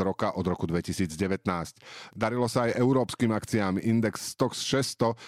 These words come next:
získal sedem celých jednu desatinu percenta. Analytici upozorňujú, že firemné zisky sú solídne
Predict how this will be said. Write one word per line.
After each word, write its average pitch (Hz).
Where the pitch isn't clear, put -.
získal 113
sedem 120
celých 107
jednu 110
desatinu 95
percenta. 101
Analytici 107
upozorňujú, 110
že 101
firemné 113
zisky 104
sú 107
solídne 117